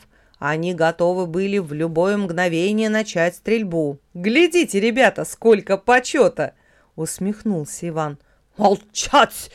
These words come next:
Не раскофаривать!» крикнул фриц Рыжий Лис. «Кто есть из вас Ифан?» Пленные не отвечали. Фриц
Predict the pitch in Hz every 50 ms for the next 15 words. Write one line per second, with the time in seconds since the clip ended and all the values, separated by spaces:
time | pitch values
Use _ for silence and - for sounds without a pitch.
0 | - - - - _ - 208 247 240 214 208 - - - - 190 - - 214 240
1 | 254 262 285 269 285 269 - - - - - _ _ _ _ _ _ 247 247 247
2 | - - - 185 185 180 - - 226 208 208 - - 160 170 175 202 180 147 156
3 | 180 190 190 180 156 135 - - - _ _ _ _ _ - - 311 294 - 214
4 | 185 190 - - - - - - - - - - - 196 - - - - - -
5 | 226 - - - 175 170 135 - - _ _ _ _ _ _ - 180 170 160 156
6 | 151 156 160 160 170 185 202 214 233 233 226 208 170 170 175 - 202 240 254 -
7 | - 285 226 185 180 175 185 196 202 - _ _ _ _ _ _ - - 165 196
8 | 220 247 - - - - -